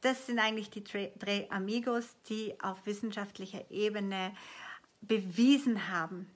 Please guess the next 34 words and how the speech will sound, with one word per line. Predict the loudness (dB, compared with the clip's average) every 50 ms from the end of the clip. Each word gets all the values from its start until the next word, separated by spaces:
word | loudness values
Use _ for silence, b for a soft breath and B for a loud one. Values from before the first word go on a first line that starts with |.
| _
dass | -6 -2 -2 -2 -2 -2 -8 -12 -16 -18 _ _
wir | -12 -12 -8 -4 -4 -2 0 -2 -2 -2
die | -4 -8
Schöpfer | -8 -8 -8 -8 -10 -10 -12 -12 -10
unserer | -10 -10 -10 -10 -12 -10 -8
Realität | -8 -8 -8 -8 -10 -12 -14 -14 -14 -12 -12 -12 -12 -14 -18 -18 -16 -6 -2
sind | 0 0 0 -2 -4 -8 -16 B B B B B B B B
und | -2 0 0 0 0
dass | -4 -6 -8 -10 -8
wir | -4 -4 -4 -4 -6 -8
wirklich | -8 -6 -4 -4 -4 -6 -10 -12 -14 -16 _ -4
alles, | -2 -2 -2 -2 -4 -6 -10 -12 -18 -18 _
aber | -10 -10 -8 -6 -8 -8 -6
auch | -8 -8 -8 -8 -12 -18 _ _ _
alles | 6 6 6 6 4 0 -2 -6 -10 -14 -12 -4 -2
haben | -2 -2 -2 -4 -6 -8
können, | -8 -10 -8 -8 -6 -6 -6 -8 -10 b b b b _
was | -12 -10 -10 -10 -14 -18 -20 -10
wir | -8 -6 -6
möchten. | -4 -6 -8 -10 -12 -16 -16 -16 -16 -16 -18 _ _ _ _ _ B B B B B B B B B B
Das | 2 2 2 2
ist | -2 -4 -4 -4 -2
eine | -2 -2 -2 -4
super | -2 -4 -4 0 2 2 2 2
coole | -2 -4 -2 0 0 0 -2
Erkenntnis, | -4 -8 -10 -6 -2 0 0 0 0 0 0 0 0 0 -2 -2
nach | -4 -4 -4
der | -4 -6 -4 -2 -2 -2
haben | -2 -4 -4 -6
wir | -6 -8
uns | -8 -8 -8
schon | -8 -8 -6
lange | -4 -4 -4 -4 -6 -8
gesehnt. | -10 -10 -10 -4 -2 0 0 0 -2 -4